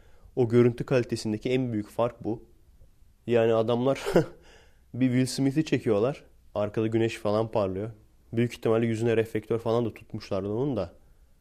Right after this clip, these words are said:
Gene de ama adamın simsiyah suratı çok net bir şekilde gözüküyor. Arka taraftaki güneşli ortam, mekan, dağlar onlar da çok net bir şekilde gözüküyor. Yani onu bir normal D S L R'la hayatta yapamazsın.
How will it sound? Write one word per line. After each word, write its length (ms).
Gene 260
de 40
ama 320
adamın 300
simsiyah 500
suratı 400
çok 180
net 280
bir 40
şekilde 320
gözüküyor. 480
Arka 260
taraftaki 480
güneşli 520
ortam, 400
mekan, 440
dağlar 340
onlar 360
da 80
çok 200
net 200
bir 60
şekilde 360
gözüküyor. 420
Yani 200
onu 220
bir 80
normal 340
D 140
S 120
L 40
R'la 320
hayatta 380
yapamazsın. 520